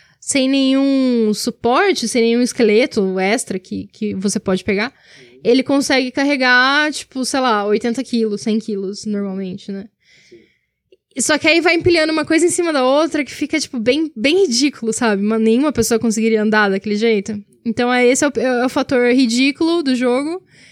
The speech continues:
Speaker 1: E é o fator, tipo, boring, né? Porque não muda, assim, não, não muda muita coisa.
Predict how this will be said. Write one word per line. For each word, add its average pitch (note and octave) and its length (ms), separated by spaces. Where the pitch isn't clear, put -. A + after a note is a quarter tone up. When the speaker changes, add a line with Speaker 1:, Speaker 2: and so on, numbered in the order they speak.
Speaker 1:
E C4+ 140
é C#4 160
o - 20
fator, D4 680
tipo, E4 300
boring, F4 440
né? B3 160
Porque C4+ 460
não C4+ 540
muda, F4+ 400
assim, G#3+ 200
não, A3 140
não A#3+ 180
muda D4 300
muita D4+ 180
coisa. C4+ 480